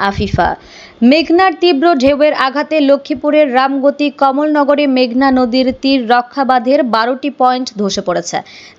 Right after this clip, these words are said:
তীর রক্ষা বাঁধের রামগতি অংশের দশটি এবং কমলনগর অংশের দুটি স্থানে ধস নেমে ভাঙন দেখা দিয়েছে। এতে আতঙ্কিত হয়ে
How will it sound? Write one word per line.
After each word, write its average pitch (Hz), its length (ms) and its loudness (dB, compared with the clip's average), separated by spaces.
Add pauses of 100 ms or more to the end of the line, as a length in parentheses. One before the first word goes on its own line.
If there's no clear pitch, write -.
তীর 359 180 2 (100)
রক্ষা 349 340 -2
বাঁধের 320 320 0 (160)
রামগতি 294 420 -2 (100)
অংশের 302 320 0 (160)
দশটি 240 380 -2
এবং 302 140 2 (120)
কমলনগর 285 580 2
অংশের 277 280 -2 (120)
দুটি 254 220 -2 (120)
স্থানে 214 300 -2 (140)
ধস 240 200 0 (120)
নেমে 190 200 -4 (120)
ভাঙন 226 320 -2
দেখা 175 220 -4
দিয়েছে। 175 280 -6 (560)
এতে 320 160 0 (220)
আতঙ্কিত 349 460 -6
হয়ে 320 240 2